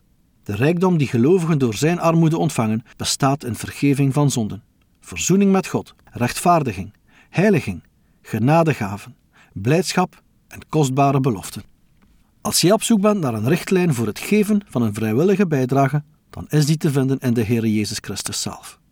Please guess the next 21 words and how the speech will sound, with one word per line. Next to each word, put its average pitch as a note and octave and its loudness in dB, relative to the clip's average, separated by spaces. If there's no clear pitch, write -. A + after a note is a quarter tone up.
Zeker, C#3 -2
het - -8
geven G3 2
van F#3 2
tienden E3+ 2
is C3 -4
een C3+ 4
goede F3 2
richtlijn, C3 -4
maar C3+ 0
het - 0
is A2+ -4
een C3+ 2
minimum. B2 2
Jezus A2 -2
Christus E3+ 0
was E3+ 0
rijk, B2+ -2
maar A#2 -2
werd A#2+ -2
arm. F#2 -12